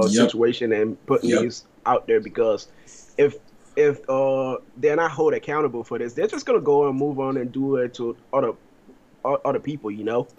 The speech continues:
Speaker 1: Exactly.
Speaker 2: So it's good that they're coming out and say-, and saying these things, so people should actually hold them accountable. Of course, if it's just slander, that also helps prove,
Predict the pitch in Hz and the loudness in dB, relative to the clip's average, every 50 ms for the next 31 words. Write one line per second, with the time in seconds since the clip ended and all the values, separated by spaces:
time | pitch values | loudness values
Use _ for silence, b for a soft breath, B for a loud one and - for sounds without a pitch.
0 | - - - 131 127 127 - 143 135 127 123 123 120 127 123 - - 165 165 - | -14 -10 -8 -6 -4 0 2 4 4 4 4 2 2 -2 -2 -2 -2 -2 0 0
1 | 143 135 123 131 123 120 - 135 123 123 117 113 113 117 113 110 110 - - 120 | 0 0 0 -2 -4 -4 -4 -4 -4 -2 -2 -2 -2 -2 -2 -4 -4 -4 -4 -4
2 | 117 113 110 - 107 110 110 107 107 107 - - 120 117 120 113 110 110 110 - | -4 -4 -4 -4 -2 -2 0 0 -2 -4 -4 -2 0 0 0 0 -4 -4 -6 -4
3 | - 113 120 120 110 - 120 120 120 120 120 123 - - _ _ _ _ _ - | -4 -2 -2 -2 -2 -2 0 2 2 2 2 0 -4 -8 _ _ _ _ _ -6
4 | - 139 - 113 110 - - 120 120 120 - - 127 123 123 127 127 123 120 107 | -6 -4 0 0 -2 0 0 -2 -2 -2 -2 -4 -4 -4 -2 -2 -2 -2 -2 -4
5 | 104 - - 127 131 127 120 110 113 110 117 117 - - - 110 - - - 185 | -4 -2 -2 0 0 0 0 0 0 0 0 0 -4 -4 -4 -4 -4 -2 0 2
6 | 180 170 165 151 - - - _ - - 139 143 160 175 185 - 147 139 - - | 2 2 2 0 -6 -18 -20 _ -4 -2 -2 0 0 -2 -2 -2 -4 -10 -10 -6
7 | - 147 151 165 180 165 135 120 113 110 - - _ - - - - - _ - | -4 -2 0 0 0 -2 -2 -4 -6 -8 -12 -20 _ -20 -20 -20 -20 -20 _ -20
8 | - _ - - 151 160 160 - - 143 143 151 - - 135 131 131 131 131 - | -20 _ -6 -4 -2 -2 -2 -2 -2 -2 -2 -2 -4 -6 -6 -4 -4 -6 -6 -4
9 | - 143 - - - - - - - - 156 151 143 143 | -4 -4 -4 -4 -8 -20 -20 -18 -12 -6 -4 -4 -4 -4